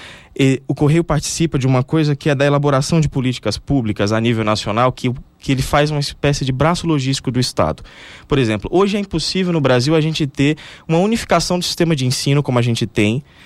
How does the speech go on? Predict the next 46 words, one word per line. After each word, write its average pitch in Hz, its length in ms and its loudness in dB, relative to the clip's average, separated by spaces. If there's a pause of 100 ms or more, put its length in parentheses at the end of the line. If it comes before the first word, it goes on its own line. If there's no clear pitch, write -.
(240)
se - 240 -2
não 185 140 2
fosse 180 320 0
a - 20 2
operação 143 640 0
F 190 320 0
N 160 160 2
D 113 300 4
E - 20 0
dos 107 120 -6
Correios, 135 380 2
que - 120 -2
é - 20 2
a - 20 2
maior 156 180 2
operação 170 420 0
de 160 80 -2
entrega 147 280 -2
de 143 120 -2
livros 147 260 0
didáticos 123 640 -2
do 98 100 -4
mundo. 95 300 -4 (320)
Quer - 80 0
dizer, 107 100 2
você 127 160 0
consegue 139 600 0
fazer 107 340 -2
com 110 160 -10
que 123 140 -6
todas 196 380 -2
as 151 140 0
escolas, 90 460 -4 (300)
seja 190 300 2
aqui 180 200 -2
na 170 80 2
região 156 240 4
metropolitana 139 600 -2
de 139 60 -6
São 135 180 -2
Paulo, - 340 0
numa 120 140 0
cidade 143 360 2
ribeirinha 123 440 0
da 107 100 0
Amazônia, 92 500 -2